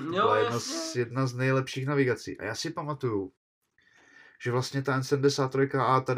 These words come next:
Speaker 1: N devadesát pětka měly jako jedny z prvních jako výrazně ty selfie kamery.
Speaker 2: Jo, jo, t-, opravdu, ehm, pak až uvidíte fotku, jako ta selfie kamera, ta byla fakt jako brutálně velká.
Speaker 1: Hmm.
Speaker 2: Jenomže, ale víš, proč to, víš, proč to tak bylo?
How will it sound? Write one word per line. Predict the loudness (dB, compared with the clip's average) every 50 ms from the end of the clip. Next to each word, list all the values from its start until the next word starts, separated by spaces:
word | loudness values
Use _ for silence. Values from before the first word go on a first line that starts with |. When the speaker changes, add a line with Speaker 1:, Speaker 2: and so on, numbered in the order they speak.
| 0
Speaker 1:
N | -2 0 -2
devadesát | -2 0 0 -2 -2 -2 -4 -4 -2
pětka | -6 -6 -4 -4 -4
měly | -2 2 2 2
jako | 2 4 4 2
jedny | 4 2 0
z | -6 -4
prvních | -4 -4 -4 0 0 0
jako | 0 0 0 2
výrazně | 4 4 4 2 0 -2 -6 -4
ty | -2 0 0 0 0
selfie | 0 0 2 2 2 0 -6 -4
kamery. | -4 -4 -4 -4 -8 -8 -10 -12 _ _ _ _ _ -20 -20 -20 -20 -20 -12 -2
Speaker 2:
Jo, | 4 6 6 6 6 2 -6 -14 -20 _
jo, | -4 0 0 0 0 0 -4 -8
t-, | -8 -8 -8
opravdu, | -6 -4 -4 -2 2 2 2 2 2 0 0 0 -2 -4 -4 -6
ehm, | -4 -4 -2 0 0 0 0 -2 -2 -6 -8 -10 -10 -14 _ -12 4 4
pak | 4 4 4
až | -2 -6 -6
uvidíte | -8 -10 -10 -10 -10 -8 -8 -8
fotku, | -8 -8 -10 -10 -10 -12 -8 -6
jako | -6 -6 -6 -8 -8
ta | -6 -6 -6
selfie | -6 -8 -10 -6 -6 -6 -6 -8 -12 -12 -8
kamera, | -4 -4 -2 -2 -2 -4 -6
ta | -6 -6 -8 -4
byla | -2 -2 -2 -2
fakt | -2 0 -2 -2 -2 -2
jako | -10 -12 -12 -12 -12 -12 -14 -20 -20 _ _ _ _ _ _ _ _ -18
brutálně | -10 -4 -2 -2 -2 -2 -2 2 4 4 4 4 2 -2 -2
velká. | -4 -4 -4 -6 -8 -12 -12 -12 -12 -14 -16 -12
Speaker 1:
Hmm. | -8 -8 -4 -2
Speaker 2:
Jenomže, | -2 0 0 0 0 -2 0
ale | 2 2 2 2 0
víš, | -2 -6 -8 -6
proč | -4 -4 -4 -4 -6 -8 -10 -8
to, | -10 -10 -10 -10
víš, | -12 -12 -10 -10 -10
proč | -6 -6 -6 -6 -6 -8 -10 -6
to | -6 -6 -4
tak | -4 -6 -6
bylo? | -6 -6 -6 -4 -2 -2 -4 -6 -8